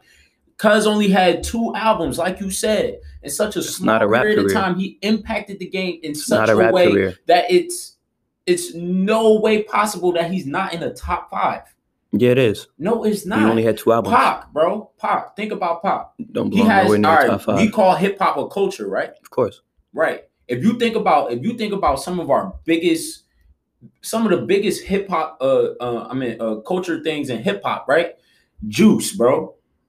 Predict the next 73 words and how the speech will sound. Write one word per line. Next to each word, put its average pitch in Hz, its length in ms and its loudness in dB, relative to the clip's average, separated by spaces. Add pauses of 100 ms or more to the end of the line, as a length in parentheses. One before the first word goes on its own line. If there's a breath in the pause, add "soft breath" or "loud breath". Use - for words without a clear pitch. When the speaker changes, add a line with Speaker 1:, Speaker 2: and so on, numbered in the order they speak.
(180)
Speaker 1:
You 143 120 -12
get 185 160 2
what 190 60 0
I'm 185 120 -2
saying? 196 320 -2
He 226 160 2
Speaker 2:
We - 180 -2
talking 143 200 2
about 113 180 4
music 107 260 4
right 98 160 2
now. 95 60 0
Speaker 1:
But - 140 4
Speaker 2:
We 113 60 4
Speaker 1:
I'm, 123 100 4
Speaker 2:
having 123 180 2
a 139 60 4
Speaker 1:
all 156 40 2
right, 160 120 4
Speaker 2:
music 123 100 4
Speaker 1:
we 123 60 0
talking 110 160 2
Speaker 2:
conversation. 120 320 4
Speaker 1:
about 147 120 0
music, 175 300 0
but 139 60 0
you 139 100 -2
Speaker 2:
You 143 100 6
Speaker 1:
said 170 100 0
Speaker 2:
can 127 100 4
do 151 180 8
all 170 80 8
Speaker 1:
impact. 175 300 4
Speaker 2:
that. - 80 -10
You, 120 80 0
Speaker 1:
But 135 100 -2
Speaker 2:
you 247 80 -2
Speaker 1:
no, 202 60 -2
Speaker 2:
can 160 140 4
Speaker 1:
no, 120 40 2
Speaker 2:
do 151 160 6
all 165 100 6
Speaker 1:
listen. 180 380 0
Speaker 2:
that. - 0 -
Speaker 1:
No, 165 180 -10
no, 190 200 -10
no. 165 260 -12
Listen. - 300 -18 (180)
Speaker 2:
No, 185 180 4
'cause 151 100 2
if 165 200 0
you 202 60 -2
Speaker 1:
Listen. 190 60 0
Speaker 2:
wanna 185 160 0
do 170 180 -2
that, 180 240 2
then 147 160 0
you 151 80 -6
gotta 151 160 2
put 147 180 -4
Speaker 1:
But 120 80 -2
Speaker 2:
Will 160 120 4
Speaker 1:
li-, 113 40 -6
Speaker 2:
Smith 175 260 -2
in 151 40 -2
your 147 100 -2
top 147 220 -4
ten, 165 160 -6
and 135 80 -8
he 165 60 -14
can't 147 260 -6
rap. 156 120 -2
Speaker 1:
no, 120 260 -4